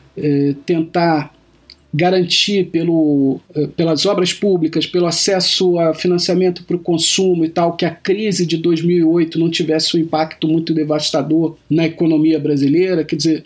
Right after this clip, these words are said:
um governo que trabalhou o tempo todo por essa, eh, garantia dos interesses do grande capital, representado no governo, né, pela, pela presidência do Banco Central com Meirelles, pelos ministérios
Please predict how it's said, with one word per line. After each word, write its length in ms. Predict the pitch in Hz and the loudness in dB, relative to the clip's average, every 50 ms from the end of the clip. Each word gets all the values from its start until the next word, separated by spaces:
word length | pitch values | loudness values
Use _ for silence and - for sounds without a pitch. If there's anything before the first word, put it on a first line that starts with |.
| _ _ | _ _
um 100 | 175 175 | -2 0
governo 400 | 175 185 170 - 233 214 214 214 | 0 2 0 0 0 0 -4 -8
que 600 | 214 - - 202 196 185 175 160 147 135 - - _ | -8 -6 -4 0 2 2 2 2 2 0 -4 -8 _
trabalhou 640 | - 185 185 185 190 196 185 180 185 190 196 190 170 | -2 -2 0 2 2 0 2 2 2 2 2 2 2
o 60 | 160 | 0
tempo 260 | 165 170 170 165 165 - | 0 -2 -2 -2 -4 -4
todo 320 | - 151 143 143 143 135 | -2 -2 0 0 -2 -4
por 180 | 139 - 147 147 | -4 -2 -2 0
essa, 560 | 147 147 143 - - - 151 131 131 131 - - _ - - - _ _ _ _ _ - _ _ _ _ | 0 0 0 0 0 0 -2 -2 -4 -6 -8 -16 _ -20 -20 -20 _ _ _ _ _ -20 _ _ _ _
eh, 280 | - 151 143 139 135 135 | -4 -2 0 0 0 0
garantia 880 | 131 147 190 196 190 185 175 180 - - - - 240 247 240 220 185 160 | 0 0 0 2 2 2 2 2 0 0 2 2 2 4 4 4 2 0
dos 240 | 147 147 156 151 | 0 -2 -2 0
interesses 720 | 165 175 175 - 185 160 165 170 175 160 - - 156 135 | 0 -2 0 0 0 2 2 2 2 0 -2 -6 -6 -2
do 100 | 147 147 | -2 -2
grande 300 | 147 156 160 160 143 - | 0 2 0 0 0 -2
capital, 480 | - 147 139 - - - 170 175 196 180 | -4 -4 -6 -6 -6 -2 0 2 2 2
representado 880 | - 160 160 - - - 196 190 185 165 160 - 160 190 220 240 208 170 | 0 -2 -2 0 0 0 2 2 0 0 0 0 0 0 2 2 2 2
no 120 | 165 156 | 0 2
governo, 520 | 151 147 135 131 160 165 196 190 147 139 131 | 0 0 -2 0 0 0 0 0 -2 -2 0
né, 160 | 147 170 185 | 0 0 0
pela, 400 | 180 - - - 151 147 - 151 - - - - - - - - - - | -2 -2 -4 -2 -2 -2 -4 -8 -14 -20 -20 -20 -20 -20 -14 -12 -12 -4
pela 360 | - 165 160 151 147 127 - - _ _ | -2 0 0 2 0 -2 -4 -8 _ _
presidência 460 | - 175 170 156 - 175 175 170 - 156 | -2 0 0 0 2 0 0 0 -2 -4
do 100 | 151 151 | -2 0
Banco 240 | 160 165 160 - | -2 -2 -2 -2
Central 440 | - - 139 131 - 165 170 165 156 | -2 -2 -2 -2 0 0 0 0 0
com 120 | - 143 139 | 0 -2 -2
Meirelles, 600 | 135 127 147 170 190 185 180 175 160 147 143 - | 0 0 0 0 2 2 2 2 2 2 0 0
pelos 260 | - 175 170 170 147 | -2 0 0 0 0
ministérios 880 | 170 170 170 156 143 - - - 165 180 175 156 143 143 - - - | 0 0 0 0 0 0 0 0 0 2 2 0 0 0 -2 -4 -4